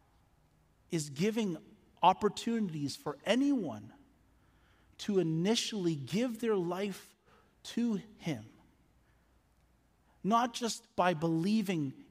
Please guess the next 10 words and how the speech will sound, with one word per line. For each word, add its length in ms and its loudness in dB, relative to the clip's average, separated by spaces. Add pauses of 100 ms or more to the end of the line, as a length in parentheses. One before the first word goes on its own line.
(100)
in 240 4
him 500 -4 (480)
and 180 0
trusting 640 -2 (300)
in 240 2
him, 360 -4 (1900)
but 200 0
by 180 0
literally 760 2
saying, 580 -6